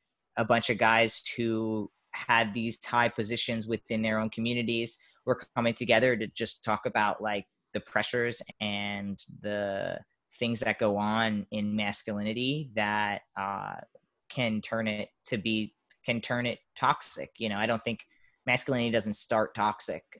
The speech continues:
Um, it turns toxic. And so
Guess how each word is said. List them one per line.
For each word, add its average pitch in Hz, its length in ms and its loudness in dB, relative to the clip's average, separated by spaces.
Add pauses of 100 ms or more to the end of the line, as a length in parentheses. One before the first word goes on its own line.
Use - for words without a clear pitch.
(100)
Um, 87 440 -10
it 107 140 -6
turns 113 400 -2
toxic. - 480 -10 (100)
And 101 160 -8
so 101 460 -2